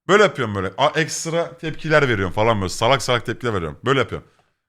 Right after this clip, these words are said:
Hmm. Hmm. Falan böyle. <laughs> Mimiklerle adamı anlatmaya çalışıyorum. Ya çok acayip olaylar oldu. Neyse ilk gün şimdi,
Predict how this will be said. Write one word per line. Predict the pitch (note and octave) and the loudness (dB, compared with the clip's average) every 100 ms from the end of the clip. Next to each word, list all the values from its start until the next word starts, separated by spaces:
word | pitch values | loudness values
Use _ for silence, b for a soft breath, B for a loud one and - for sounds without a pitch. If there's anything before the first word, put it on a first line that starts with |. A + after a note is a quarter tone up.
| _ _ _ _ | _ _ _ _
Hmm. | D3 D4+ E4+ D#4+ D#4 C4+ C#4+ B2 G#2+ E2 C#2+ _ _ _ _ _ _ | 0 2 2 2 2 2 0 -2 -4 -6 -12 _ _ _ _ _ _
Hmm. | E3+ F3+ C#3+ A2+ E2 C#2+ _ | -6 -4 -4 -6 -8 -12 _
Falan | C#3 F#3+ G3+ | 4 6 6
böyle. | - - | 4 -2
<laughs> | - - - - - _ _ - _ _ - - - _ _ C4 B3+ G#3+ - | -6 -10 -14 -20 -20 _ _ -20 _ _ -8 -6 -6 _ _ -8 -6 -6 -4
Mimiklerle | G#3+ B3+ C4 B3+ B3+ B3 | 0 0 2 6 6 8
adamı | A3+ A3 G#3+ | 8 8 6
anlatmaya | G#3 G3 F3+ F#3 F#3 | 4 2 0 2 2
çalışıyorum. | E3+ E3 D#3 C#3 D3 D3 C#3+ | 2 0 0 -2 -4 -6 0
Ya | D#3+ D3+ | 2 4
çok | F#3+ G3 | 2 2
acayip | F#3+ E3+ F#3 F#3 | 2 2 0 -2
olaylar | E3 E3 E3 F3 | -2 0 0 -2
oldu. | C#3+ G2 A#2 C#3+ | -4 -6 -8 -4
Neyse | F3 E3 - | -4 -4 -8
ilk | G3 E3+ | -12 -12
gün | - F3+ | -10 -8
şimdi, | - F3+ F#3 F#3 | -8 -6 -6 -6